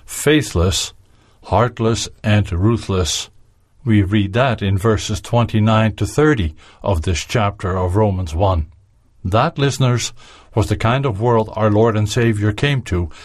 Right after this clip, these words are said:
at his first coming to this earth. Can you imagine such a world, such a godless world? Indeed, we can, because in the last few centuries, and specifically in the last hundred years, the world has turned into exactly such a kind of world.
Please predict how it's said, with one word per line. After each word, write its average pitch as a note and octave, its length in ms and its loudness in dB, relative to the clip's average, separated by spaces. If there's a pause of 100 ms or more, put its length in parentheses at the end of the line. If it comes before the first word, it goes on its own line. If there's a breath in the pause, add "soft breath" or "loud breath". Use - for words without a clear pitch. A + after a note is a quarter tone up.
(200 loud breath)
at G#2+ 160 0
his G2 240 0
first B2 380 0
coming G2 400 -4
to G2+ 180 -6
this G2 260 -2
earth. A2+ 400 -2 (720)
Can F3 160 0
you G3 140 4
imagine C3 480 0
such A#2 260 -2
a C3 60 2
world, A#2 580 2
such - 320 -6
a F#2 80 -4
godless G#2+ 580 0
world? C3+ 380 0 (760)
Indeed, D#3 340 0
we D#3+ 120 -2
can, D#3 380 0 (480 loud breath)
because B2 280 0
in C3+ 100 -2
the C#3+ 80 0
last D#3+ 280 0
few D#3 240 0
centuries, G#2+ 720 -2 (160)
and G#2+ 160 0
specifically B2+ 800 -2
in A2 120 0
the A2 80 0
last G#2+ 300 2
hundred G#2+ 420 -2
years, G#2 400 0 (480 loud breath)
the G#2+ 100 2
world B2 340 2
has A2 200 -2
turned A#2+ 440 -2
into A2 360 0
exactly G#2 720 -2
such - 380 -4
a G#2+ 140 -4
kind G#2 380 -2
of E2 160 -4
world. F#2+ 400 -2